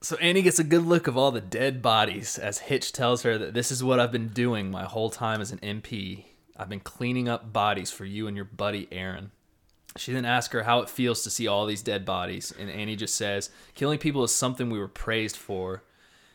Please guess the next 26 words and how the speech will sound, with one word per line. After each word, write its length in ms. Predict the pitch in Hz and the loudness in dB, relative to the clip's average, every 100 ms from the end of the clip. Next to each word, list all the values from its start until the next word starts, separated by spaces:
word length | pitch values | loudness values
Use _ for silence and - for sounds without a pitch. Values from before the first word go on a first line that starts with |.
| _ | _
and 100 | 110 | -4
that 100 | 110 | -4
we 80 | 110 | -2
were 100 | 101 | -4
taught 460 | - - 110 117 123 | -4 2 4 2 0
that 120 | 113 | -2
it 80 | 90 | 0
was 140 | 95 | -4
fine 380 | - 120 117 113 | -2 0 2 0
to 60 | |
do 220 | 101 107 101 | -2 -2 0
all 180 | 98 | 0
of 120 | 92 - | -2 -6
this." 440 | 69 - - - - _ _ _ _ - - - | -10 -8 -8 -10 -16 _ _ _ _ -20 -20 -14
They 100 | 101 | -12
brainwashed 600 | 95 185 120 117 117 - | -6 -4 -2 0 0 -2
her 80 | 127 | -6
to 100 | 113 | -6
be 160 | 107 | -6
the 100 | 110 | -6
bad 380 | 98 107 104 107 | -6 -4 -4 -4
bitch 260 | 110 - - | -6 -6 -10
that 140 | 85 | -10
she 220 | - 98 | -10 -6
is, 320 | 95 95 - - | -6 -6 -12 -20
okay? 320 | - 98 98 | -12 -8 -8